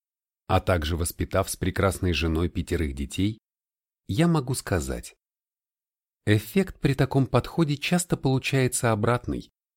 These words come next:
Вы даете много, потом все,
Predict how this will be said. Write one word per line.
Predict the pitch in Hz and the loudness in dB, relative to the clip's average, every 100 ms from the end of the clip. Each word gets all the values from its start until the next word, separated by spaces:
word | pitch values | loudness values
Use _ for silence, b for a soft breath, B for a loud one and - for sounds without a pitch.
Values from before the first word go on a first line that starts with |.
| _ _ _ _ _ _ - | _ _ _ _ _ _ -2
Вы | 98 92 85 | 2 4 4
даете | 85 80 76 78 | 4 2 0 -2
много, | 71 67 64 90 92 _ _ _ _ _ _ _ | -4 -4 -4 -4 -4 _ _ _ _ _ _ _
потом | 120 131 214 202 | -2 4 4 4
все, | - - - 110 | 0 -4 -4 -4